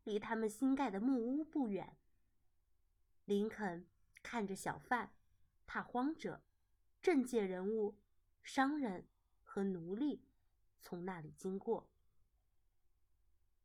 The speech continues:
林肯慢慢长大了，他跟这些过客说话，听他们说是从哪里来的，要到哪里去。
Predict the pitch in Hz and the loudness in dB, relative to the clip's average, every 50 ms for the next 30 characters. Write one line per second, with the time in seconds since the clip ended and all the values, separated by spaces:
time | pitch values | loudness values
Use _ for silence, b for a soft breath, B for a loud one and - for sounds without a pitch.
0 | _ - 240 277 320 339 339 294 254 240 269 285 277 277 254 226 - 185 170 165 | _ -2 2 4 4 6 6 4 2 2 4 2 2 2 2 0 -4 -8 -8 -6
1 | - 254 285 262 202 170 156 151 - _ _ _ _ - _ _ - _ _ _ | -4 -4 -4 -4 -4 -6 -8 -10 -12 _ _ _ _ -20 _ _ -20 _ _ _
2 | - _ _ - 240 226 208 247 240 233 254 240 220 - 247 240 247 - 302 247 | -20 _ _ -2 -2 4 4 4 4 4 0 -2 2 2 0 0 2 2 2 2
3 | 202 202 - 190 170 - - 185 185 - - 185 160 147 - - _ _ _ _ | 2 2 -2 -8 -6 -6 -6 -6 -4 0 0 0 0 -2 -12 -20 _ _ _ _
4 | _ _ _ - _ _ _ _ _ _ _ _ _ _ _ _ _ _ _ - | _ _ _ -20 _ _ _ _ _ _ _ _ _ _ _ _ _ _ _ 0
5 | - 330 330 320 320 330 330 302 254 220 202 - - 285 294 302 302 - - _ | 4 4 4 4 2 2 2 2 2 2 0 0 -2 0 0 -2 -2 -8 -18 _
6 | _ _ _ _ - - - 370 285 - 285 294 269 226 180 175 254 349 339 226 | _ _ _ _ -18 -2 -2 -2 0 0 -2 -2 -2 -2 -2 -2 0 0 0 -2
7 | 190 180 165 160 160 151 185 170 - - _ _ _ _ _ _ _ _ _ _ | -2 -6 -10 -12 -10 -8 -10 -10 -10 -12 _ _ _ _ _ _ _ _ _ _
8 | _ - - _ _ 247 233 190 190 196 196 190 175 165 156 185 196 220 - - | _ -20 -20 _ _ -6 -4 -4 -4 -4 -4 -6 -4 -4 -6 -6 -6 -6 -10 -12
9 | - - - 262 233 - - | -14 -10 -6 -6 -6 -8 -10